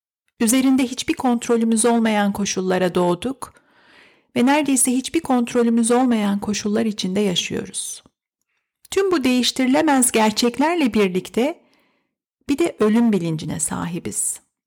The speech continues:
Hepimizin kısıtlı bir ömrü var, bunu biliyoruz. Çok neşeli bir giriş olmadı belki ama bana güvenin, bu bölümün sonunda kendinizi çok daha güçlü,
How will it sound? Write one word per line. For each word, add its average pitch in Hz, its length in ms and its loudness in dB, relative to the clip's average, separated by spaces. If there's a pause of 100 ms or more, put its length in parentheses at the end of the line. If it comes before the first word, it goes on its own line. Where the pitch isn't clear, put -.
(360)
Hepimizin 240 580 2
kısıtlı 240 560 -2
bir 226 100 2
ömrü 202 280 2
var, 170 280 0
bunu 190 180 0
biliyoruz. 180 680 0 (920)
Çok 240 200 -4
neşeli 226 380 2
bir 220 100 0
giriş 220 260 0
olmadı 226 400 2
belki 180 580 -2 (640)
ama 262 240 2
bana 262 180 4
güvenin, 226 680 2 (500)
bu 330 120 4
bölümün 269 360 2
sonunda 202 520 2
kendinizi 220 560 2
çok 277 260 -4
daha 208 180 0
güçlü, 202 640 -2